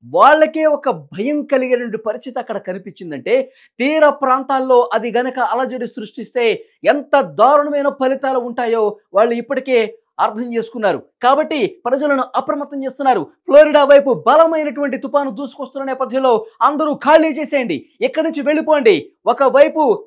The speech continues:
భీకరమైనటువంటి గాలులు, టోర్నడోలు, వరద బీభత్సం, మరొక వైపు భయం గొలిపే విధంగా అతిపెద్ద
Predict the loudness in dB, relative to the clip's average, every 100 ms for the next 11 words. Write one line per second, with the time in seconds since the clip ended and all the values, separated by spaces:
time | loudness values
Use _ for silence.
0 | _ -4 -4 -2 -2 -2 -4 -8 -8 -6
1 | 0 2 2 0 -2 -4 -2 -2 0 -2
2 | 0 0 0 -2 -6 _ -2 2 2 0
3 | -4 -4 -6 -6 -2 -2 -2 -8 _ -14
4 | -4 0 0 0 2 2 2 -4 -4 -10
5 | -20 -10 -6 -4 -4 -2 -2 -2 -2 -6
6 | 0 4 4 0 _ -6 -6 -4 0 0